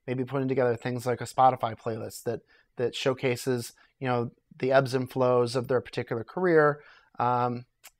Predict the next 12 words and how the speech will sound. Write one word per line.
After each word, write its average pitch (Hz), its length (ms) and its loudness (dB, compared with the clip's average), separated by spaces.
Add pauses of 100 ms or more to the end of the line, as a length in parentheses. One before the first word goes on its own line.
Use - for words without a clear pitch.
(140)
and 127 140 -6
how 135 160 4
they've 135 200 4
sort 135 180 -2
of 127 100 -2
arrived 123 300 2
at 120 80 -10
the - 60 -12
point 120 240 -6
they're 123 140 0
at 117 140 -4
today. 120 420 -2